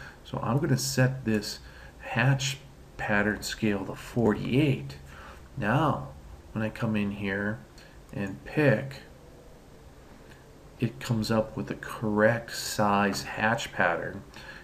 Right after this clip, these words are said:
and now I can hit enter and I get the correct size hatch pattern. So you're gonna have to manually calculate your drawing scale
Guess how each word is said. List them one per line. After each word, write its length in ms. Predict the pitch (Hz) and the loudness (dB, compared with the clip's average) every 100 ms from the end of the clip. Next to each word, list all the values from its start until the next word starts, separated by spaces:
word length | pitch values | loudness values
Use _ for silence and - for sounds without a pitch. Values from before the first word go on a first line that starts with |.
| - | -8
and 140 | 98 95 | -4 0
now 340 | 98 98 98 | 2 2 2
I 180 | 104 104 | 2 2
can 300 | 104 104 - - - - | 2 -2 -2 -12 -18 -18
hit 220 | - 110 | 0 2
enter 560 | - 98 101 98 92 - - - - - - | 2 -2 -2 0 0 -2 -6 -10 -14 -16 -6
and 300 | 107 98 90 | -2 0 0
I 200 | 98 92 | -2 -2
get 220 | - 98 | -2 -4
the 80 | - | -4
correct 540 | - - 98 95 95 | -8 -4 4 4 2
size 540 | - 101 92 95 92 - - - | 0 0 2 0 -4 -10 -14 -14
hatch 360 | - 95 90 - | -4 -4 -4 -4
pattern. 280 | 82 - - - - - | -2 -2 -6 -14 -16 -16
So 160 | - 110 | 0 4
you're 140 | 135 | 6
gonna 100 | 147 | 8
have 120 | 135 | 6
to 100 | 113 | 4
manually 720 | 101 95 104 107 120 143 143 | 2 0 2 4 6 6 6
calculate 880 | 139 - 117 127 131 101 90 92 92 | 2 0 4 6 6 0 0 -2 -4
your 240 | 98 92 92 | -4 -2 -2
drawing 600 | 104 110 110 113 120 110 | 0 2 4 4 2 -2
scale 880 | - - - 147 143 - - - | -4 -4 2 4 6 4 2 -2